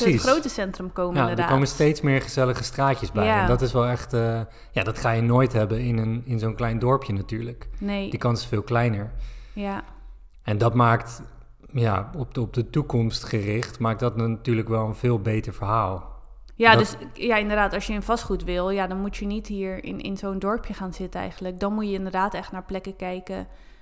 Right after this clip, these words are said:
Speaker 2: waar gewoon heel veel potentie is.
Speaker 1: Ja, gewoon wat heeft, wat heeft een toekomstige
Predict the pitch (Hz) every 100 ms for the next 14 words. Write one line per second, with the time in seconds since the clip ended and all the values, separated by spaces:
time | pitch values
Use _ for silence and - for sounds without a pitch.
0 | - - - - 196 196 196 190 185 185
1 | 190 190 226 220 - 165 156 - 135 127
2 | - - - - 117 110 117 113 113 -
3 | 117 117 110 110 - 123 127 120 - 117
4 | 117 110 110 110 110